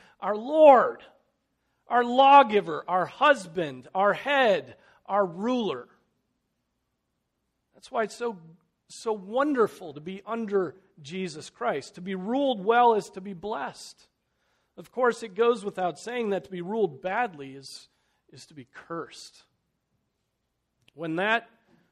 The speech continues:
which is supposed to be a blessing is turned to evil use,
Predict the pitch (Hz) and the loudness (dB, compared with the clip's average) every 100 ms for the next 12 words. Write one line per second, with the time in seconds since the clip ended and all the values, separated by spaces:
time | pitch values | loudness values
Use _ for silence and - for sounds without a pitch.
0 | _ 170 - 160 - - - 226 240 - | _ -12 -12 -14 -18 -14 -4 -4 -4 -10
1 | 170 170 139 156 180 190 160 131 - - | -10 -8 -6 -4 -2 -4 -10 -18 -18 -14
2 | 185 170 156 156 180 151 127 165 208 - | -12 -12 -14 -14 -12 -14 -16 -18 -18 -20